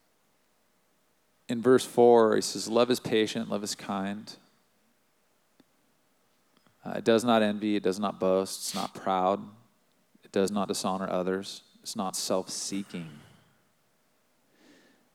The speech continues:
Man, I just wanna say something about self-seeking. When, uh, somebody asked, "How can I support my black friends and family during this time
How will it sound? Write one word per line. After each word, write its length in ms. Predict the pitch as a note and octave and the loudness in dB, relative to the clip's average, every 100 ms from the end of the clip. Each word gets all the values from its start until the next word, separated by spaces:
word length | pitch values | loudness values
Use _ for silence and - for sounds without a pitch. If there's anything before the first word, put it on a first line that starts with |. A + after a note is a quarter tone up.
| _ _ _ _ _ _ - | _ _ _ _ _ _ -12
Man, 500 | G2+ F#2+ F2+ E2 - - | -8 -4 -4 -6 -10 -6
I 60 | |
just 140 | G#2+ A2 | -4 -2
wanna 140 | G2+ | -2
say 180 | - F#2 | 0 0
something 280 | F#2+ F2+ F#2 | 0 -6 -4
about 200 | F2 - | -4 -2
self-seeking. 640 | F#2 - - F2+ F2+ F2+ - _ _ _ _ _ _ _ _ _ _ _ _ _ _ _ _ _ _ _ _ _ _ _ | -4 -6 -6 -10 -10 -18 -20 _ _ _ _ _ _ _ _ _ _ _ _ _ _ _ _ _ _ _ _ _ _ _
When, 500 | A2+ G#2+ B2 A#2 A#2 - _ _ _ _ _ _ _ _ - | -6 0 2 2 -2 -10 _ _ _ _ _ _ _ _ -2
uh, 240 | G#2 F#2+ - - - | 0 0 -4 -12 -8
somebody 440 | - C3+ C3+ C3+ | -2 2 4 6
asked, 560 | A2+ G#2 G2 - - - _ - | 8 6 2 -2 -8 -14 _ -6
"How 220 | A2+ A#2 | 0 2
can 120 | C3+ | 2
I 100 | B2+ | -2
support 580 | A#2+ B2 - A2 G#2 G2+ | -2 -6 -4 0 2 2
my 100 | F#2+ | -2
black 220 | F#2 G2 | 2 0
friends 320 | - F#2+ F#2+ F#2+ | 0 -6 -6 -10
and 100 | - | -14
family 420 | - F#2 F2+ F#2 | -10 -8 -8 -8
during 260 | F2 F#2 F2+ | -8 -8 -8
this 160 | E2+ | -8
time 380 | - F2+ E2+ E2 | -6 -4 -6 -8